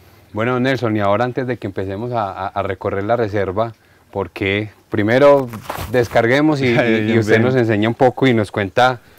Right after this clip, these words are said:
Speaker 1: sobre usted y nos habla sobre su familia.
Speaker 2: Claro, claro, como el elemento importante en una reserva es el núcleo familiar, pues, e-, este es mi equipo de trabajo,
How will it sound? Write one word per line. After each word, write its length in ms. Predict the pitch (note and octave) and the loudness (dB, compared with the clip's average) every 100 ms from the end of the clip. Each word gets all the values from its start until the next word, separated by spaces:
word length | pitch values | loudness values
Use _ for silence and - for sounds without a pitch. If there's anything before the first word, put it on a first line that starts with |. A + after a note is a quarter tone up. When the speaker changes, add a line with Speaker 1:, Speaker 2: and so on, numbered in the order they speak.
| _ | _
Speaker 1:
sobre 240 | G#2+ G2+ | 0 0
usted 340 | F#2+ - G#2 C3 | -2 0 0 2
y 60 | |
nos 180 | B2 G#2 | 0 2
habla 220 | G2+ G2+ | 2 0
sobre 240 | A2+ A2 G2 | 0 -2 -2
su 100 | F#2+ | -4
familia. 540 | F#2 F2+ A#2+ B2 G2+ | -6 -4 -4 -4 -6
Speaker 2:
Claro, 440 | G2 G#2 C#3+ C#3 A#2 | -4 2 2 2 -2
claro, 380 | C3+ D3 D3 A2 | 2 2 2 -2
como 340 | B2+ B2 B2 - - - | -4 -4 -4 -8 -16 -6
el 160 | B2 B2 | -4 -2
elemento 500 | B2 B2 C3 C3 F3 | -2 -2 -4 -4 -6
importante 840 | D3 C3 B2 - D#3 D3+ F3+ F3 - | 0 0 2 2 0 2 0 0 -2
en 160 | C3 | -2
una 160 | C#3+ E3 | 4 4
reserva 380 | D#3 C3 C3+ D#3+ | 4 2 2 2
es 60 | |
el 80 | E3+ | 2
núcleo 260 | E3 D3+ E3+ | 0 0 0
familiar, 500 | D#3+ D#3+ D#3 D#3 D#3+ | 2 2 4 4 4
pues, 160 | C#3 B2 | 0 -2
e-, 180 | B2 B2+ | -2 -2
este 200 | B2+ D3 | -4 -2
es 40 | |
mi 100 | D3+ | -2
equipo 360 | D3 C3+ A#2+ D3 | -2 -2 -2 0
de 80 | C#3 | 0
trabajo, 640 | C3 A#2 A#2+ E3+ E3 | 4 8 10 8 6